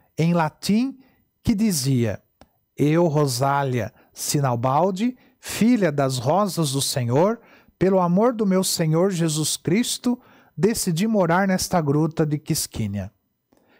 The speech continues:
Essa descoberta veio a confirmar os dados estudados. Mais tarde, uma comissão científica comprovou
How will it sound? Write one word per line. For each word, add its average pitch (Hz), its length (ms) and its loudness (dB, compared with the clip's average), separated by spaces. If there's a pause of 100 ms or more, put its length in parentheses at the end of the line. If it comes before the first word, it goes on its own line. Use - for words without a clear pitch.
Essa 214 220 -2
descoberta 160 580 0
veio 156 220 0
a 147 40 -4
confirmar 160 680 -2
os 151 220 -6
dados 131 420 -2
estudados. 98 840 -8 (580)
Mais 208 240 -2
tarde, 220 420 -2 (320)
uma 151 140 0
comissão 147 480 0
científica 180 720 -2
comprovou 202 960 0